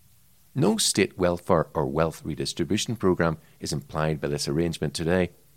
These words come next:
and neither was it in ancient Israel. Fifth, as a form of wealth or wealth-producing capital, the actual land inherited by the descendants of the original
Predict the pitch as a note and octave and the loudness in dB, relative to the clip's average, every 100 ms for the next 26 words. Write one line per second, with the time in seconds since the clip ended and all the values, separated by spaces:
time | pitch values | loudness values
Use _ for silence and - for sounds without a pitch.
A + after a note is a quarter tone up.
0 | _ _ _ - - D3+ F#3 - G#2+ C#2+ | _ _ _ -8 -2 0 0 0 0 2
1 | D2+ D#2 C#2+ - B2+ - D#2+ - C#2+ - | 0 0 -4 -4 -6 -4 -4 -4 -6 -4
2 | A#2 E3 E3 D3+ C3 - _ _ _ _ | -2 2 4 2 0 -8 _ _ _ _
3 | _ _ _ _ _ _ _ _ - _ | _ _ _ _ _ _ _ _ -20 _
4 | - A#2 - - - _ _ _ - _ | -2 0 -2 -10 -20 _ _ _ -20 _
5 | - - C3+ D3 F#3 A3 F#3 E2+ G#2+ D2+ | -2 2 2 2 0 0 2 0 2 2
6 | E2 E2 - - C#2 C2+ C2 - _ F2 | 2 -2 -12 -6 -2 -2 -4 -8 _ 2
7 | E2+ E2 - D2+ - D#2+ C#2+ - - - | 2 2 -4 -4 -2 -2 -4 -4 -4 0
8 | E2+ D#2 - _ _ _ - G#2+ G2+ D#3 | 0 0 -6 _ _ _ -4 0 0 0
9 | - G3 C3+ D#2 D2 D2+ C#2 - D#2 D#2 | -2 0 2 0 0 -2 -4 0 0 0
10 | D2 - C2 C2+ - - G2 E2+ D#2 - | -4 -6 -8 -6 -4 0 2 2 -2 -6
11 | _ - C#2+ C#2 E2 - D2+ C2+ | _ -6 0 2 2 0 -2 -4